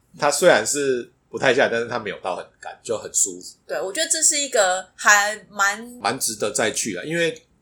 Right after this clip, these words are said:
Speaker 1: 它不是一线城市，因为你像大阪、京都、东京，
Speaker 2: 对。
Speaker 1: 人都超多的啊。
Speaker 2: 对。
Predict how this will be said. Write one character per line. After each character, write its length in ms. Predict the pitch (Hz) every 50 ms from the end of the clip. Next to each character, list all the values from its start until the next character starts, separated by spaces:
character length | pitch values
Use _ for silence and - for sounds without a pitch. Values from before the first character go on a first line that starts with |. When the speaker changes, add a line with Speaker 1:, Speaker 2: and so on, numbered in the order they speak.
| _ _ _
Speaker 1:
它 140 | - - 165
不 160 | - - 120
是 100 | 107 151
一 140 | 151 - 104
线 260 | - - 135 113 95
城 100 | - 95 78 -
市， 280 | - - 104 92 87 -
因 100 | 127 135
为 80 | 143 131
你 120 | 107 90
像 340 | - 139 127 113 110 104 101 _ - - - _ _ -
大 240 | - 123 107 101 -
阪、 180 | - 85 - -
京 280 | - - 107 101 107 98
都、 280 | 110 95 90 95 101 - _ _ _ _ _ _ _ _ _ _ _ _ _ _ _ _ -
东 220 | 123 107 107 107
京， 260 | - - 104 87 - - _ _ _ _ -
Speaker 2:
对。 280 | - 131 120 104 113
Speaker 1:
人 80 | 95 90
都 100 | 110 113
超 280 | 113 - 120 104 95 101
多 260 | - 110 92 90 87
的 80 | 85
啊。 160 | 85 - - _ _ _ _
Speaker 2:
对。 100 | - 156